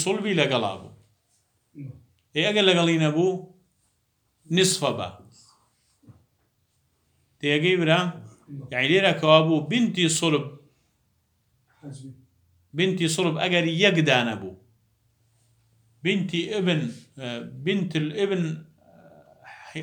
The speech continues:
Speaker 1: حەج بەکات بۆ چەند؟ لە نیوە بۆ سودوس.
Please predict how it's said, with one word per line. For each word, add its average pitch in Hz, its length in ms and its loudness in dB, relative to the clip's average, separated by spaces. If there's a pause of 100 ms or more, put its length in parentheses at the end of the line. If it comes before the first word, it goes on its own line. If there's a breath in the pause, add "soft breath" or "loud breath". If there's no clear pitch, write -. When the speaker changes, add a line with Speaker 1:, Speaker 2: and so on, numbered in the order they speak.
Speaker 1:
حەج 185 180 4 (100)
بەکات 180 340 2 (120)
بۆ 202 100 0 (140)
چەند؟ 214 240 -2 (520 soft breath)
لە 147 160 2
نیوە 170 280 6 (120)
بۆ 226 80 4 (120)
سودوس. 117 320 -4